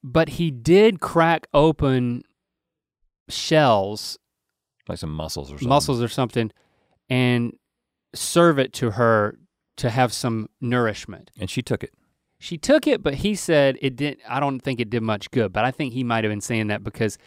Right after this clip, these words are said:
Speaker 1: he
Speaker 2: He's playing
Speaker 1: crossed,
Speaker 2: down
Speaker 1: he
Speaker 2: his
Speaker 1: cro-,
Speaker 2: role.
Speaker 1: he crossed his own boundary, which I'm like, "Dude, wait, you know, when you're in a relationship with an animal, th-, all bets are off." Like, uh, it's not a pet,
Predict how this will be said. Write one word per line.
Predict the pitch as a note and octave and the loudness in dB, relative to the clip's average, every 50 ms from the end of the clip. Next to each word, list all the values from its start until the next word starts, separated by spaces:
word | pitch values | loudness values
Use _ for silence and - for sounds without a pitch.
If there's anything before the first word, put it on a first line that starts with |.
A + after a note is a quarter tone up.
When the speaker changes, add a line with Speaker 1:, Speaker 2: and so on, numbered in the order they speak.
| _ _ _ | _ _ _
Speaker 1:
he | - G3 | -8 -6
Speaker 2:
He's | G3+ - | -6 -4
playing | - - G3 E3+ D3+ C3 | 0 4 6 6 6 6
Speaker 1:
crossed, | A#2 A2 | 6 4
Speaker 2:
down | A2+ G#2 F#2 | 4 4 4
Speaker 1:
he | E2+ | 2
Speaker 2:
his | D#2 | 0
Speaker 1:
cro-, | D#2 D#2 G#2 G#2+ | 2 2 2 2
Speaker 2:
role. | - - | 2 0
Speaker 1:
he | - E3 D#3 | -6 -6 -6
crossed | - - - F#3 G3+ G#3 G#3 - - - | -2 2 4 6 8 8 6 4 2 0
his | D3 D3 C#3+ B2 C#3 | 0 0 2 2 2
own | C#3+ C3+ C3+ A#2+ | 2 2 2 0
boundary, | G#2 G2 C3+ C3 D3 E3 E3+ D#3+ A2+ G#2+ A2 G#2 G2+ G#2 _ _ - - _ _ | 0 0 2 4 4 4 4 2 0 0 0 0 0 -2 _ _ -20 -20 _ _
which | - F#3+ - | -6 -2 0
I'm | B3+ B3+ B3 | 0 2 2
like, | B3 A#3 G#3 - _ _ _ _ _ _ _ _ _ _ _ - | 2 0 -2 -4 _ _ _ _ _ _ _ _ _ _ _ 0
"Dude, | F4 F#4+ F4+ C#4+ E3+ B2 G#2+ - _ _ _ _ _ _ _ | 2 4 4 4 2 2 0 -6 _ _ _ _ _ _ _
wait, | - E4+ B3+ - - - _ _ _ _ _ _ | -2 -2 -2 -2 -6 -12 _ _ _ _ _ _
you | - C#4 | 0 2
know, | D4 C#4 | 4 4
when | G3+ D#3 D#3 A#3+ C4+ | 4 4 2 2 4
you're | D#4+ F#4+ G4+ | 4 4 4
in | F4+ | 4
a | G3 | 2
relationship | D3 C#3+ C#3+ D3 D#3 E3 G#3 C4 - - G3+ D#3+ - - D3 C3 - _ _ - | 2 2 4 4 6 4 4 2 0 -2 -2 -2 0 0 0 -2 -2 _ _ -8
with | - B2 C3+ C3+ | -4 -2 0 0
an | B2 B2 B2 | 0 0 0
animal, | C3+ D3+ E3+ F#3+ G#3 A#3+ A#3 - | 0 0 2 2 2 0 0 0
th-, | - - F#3 F#3+ | -2 -4 -4 0
all | - F#3 A3+ C4+ | 4 6 8 8
bets | B3+ C#4 C4+ B3 - - | 8 8 6 6 4 4
are | A3+ A3 | 6 8
off." | A#3+ C#4 D4+ A3 C#3 - - | 8 8 8 6 4 2 2
Like, | D#3+ D#3+ F3+ - - _ _ _ _ - - | 0 0 0 -2 -10 _ _ _ _ -4 0
uh, | F#3 G#3+ - B2 | 0 0 0 2
it's | F#3+ G3+ - | 0 0 2
not | A3 C4 D#4 E4+ | 2 2 4 4
a | - | 2
pet, | - - - A#3 D4 C4+ - - _ | 2 0 2 4 4 4 2 0 _